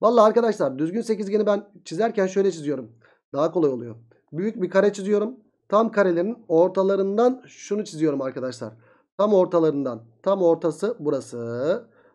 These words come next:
Tam ortası şurası. Tam ortasından. Bakın tam ortası şurası. Bunları da ya normal bir şekilde de çizersiniz siz de. Olsun, ben kolay bir şekilde şöyle çizdiğimi göstereyim arkadaşlar.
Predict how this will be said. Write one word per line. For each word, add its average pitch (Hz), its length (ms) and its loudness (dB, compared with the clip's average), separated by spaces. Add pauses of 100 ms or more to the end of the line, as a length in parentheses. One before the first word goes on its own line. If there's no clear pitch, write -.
(140)
Tam 180 180 0
ortası 147 480 0
şurası. 180 840 -6 (400)
Tam 143 180 -2
ortasından. 123 720 -8 (420)
Bakın 127 300 -12
tam 196 180 -2
ortası 147 420 -2
şurası. 160 640 -6
Bunları 190 380 -4
da 208 180 -2 (320)
ya 190 140 2
normal 233 400 6
bir 185 40 -8
şekilde 196 340 -4
de 196 80 -2
çizersiniz 180 480 -2
siz 208 220 -10
de. 123 140 -6 (260)
Olsun, 117 380 -6
ben 151 260 -8 (100)
kolay 156 280 -6
bir 127 60 -10
şekilde 135 480 -6
şöyle 139 260 -8
çizdiğimi 131 360 -6
göstereyim 131 420 -6
arkadaşlar. 110 460 -16